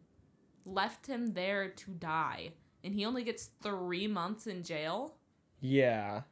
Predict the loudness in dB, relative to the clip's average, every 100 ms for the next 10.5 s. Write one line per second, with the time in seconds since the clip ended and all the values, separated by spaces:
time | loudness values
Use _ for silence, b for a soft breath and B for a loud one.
0 | _ -4 -2 -2 -4 -6 -4 -6 -4 -2
1 | -2 -4 -6 -10 -10 -8 -8 -8 -6 -6
2 | -8 -14 -20 -20 -20 0 4 4 2 0
3 | 2 4 6 6 4 2 0 -2 -6 -18
4 | -20 -20 -8 -4 -4 -2 2 2 2 0
5 | 0 -2 2 2 0 -4 -6 -6 -6 -6
6 | -4 -4 -6 _ 2 4 6 4 8 8
7 | 10 6 8 10 8 6 6 8 10 8
8 | 8 8 8 8 4 -4 -8 -8 -4 -4
9 | -4 -6 -6 -6 -8 -8 -6 -6 -4 -4
10 | -4 -6 -6 -4 -6